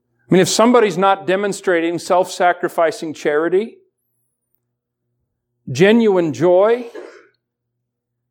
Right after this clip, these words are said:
a sense of peace, the Spirit's not in control of their life. That's what that's saying. So it's submission to the Spirit of God that produces that fruit. Now, let's say you and I memorize that ninefold fruit of the Spirit.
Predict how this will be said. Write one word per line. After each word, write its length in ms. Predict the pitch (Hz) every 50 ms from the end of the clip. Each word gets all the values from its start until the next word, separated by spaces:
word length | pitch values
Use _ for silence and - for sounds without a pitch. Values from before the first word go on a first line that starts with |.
| _ _ _ _ _ _ _ _ _ _ _ _ _ _ _ _ _ -
a 120 | - 160
sense 420 | - - - 208 214 208 202 -
of 340 | 208 190 156 - - - - - _ _ _ _
peace, 720 | - - 202 214 240 247 240 - - - - - - - _ _ _ _ _ _ _ _ _ _ _ _ _ _ _ _ _ _ _ _ _ _ _ -
the 80 | 170
Spirit's 520 | 170 - - - 262 254 254 240 - - -
not 220 | 214 196 202 208
in 160 | 202 190 165
control 840 | - - 185 165 147 - - - 277 254 202 131 107 101 - - _ _
of 120 | - 139 143
their 160 | 180 185 185
life. 560 | 185 202 254 247 - - - - - - _ _ _ _ _ _ _ _ _ _ _ _ _ _ -
That's 140 | 165 160
what 120 | - 165 -
that's 200 | 160 147 - -
saying. 380 | - 196 185 147 110 101 - - _ _ _ _ _ _ _ _ _ _ _ _ _ _ _ _ _ _ _ _ _ _ _ _ - - - -
So 280 | - - 269 269 262
it's 160 | 254 262 254 254
submission 680 | - - 262 214 220 247 320 359 349 - 349 330 294 247
to 80 | 247
the 100 | 226 233
Spirit 380 | 220 - - - 262 254 254 233
of 180 | 226 - -
God 320 | - 226 285 320 349 339 262
that 160 | 233 233 233
produces 540 | - - 226 220 269 302 294 - - 226 175 165
that 240 | 202 208 196 190
fruit. 360 | - - - 302 285 240 190 -
Now, 180 | 202 208 208
let's 180 | 240 277 285 285
say 160 | - 294 262
you 160 | 247 226 226
and 80 | 220 214
I 140 | 202 196 196
memorize 680 | 196 208 220 226 220 190 165 165 170 170 170 175 147 147
that 180 | 180 175 165
ninefold 720 | 170 170 170 175 185 190 185 185 - 180 170 170 170 170
fruit 240 | - - 170 156 151
of 80 | 151 139
the 80 | 151
Spirit. 400 | - - - - 196 - 135 113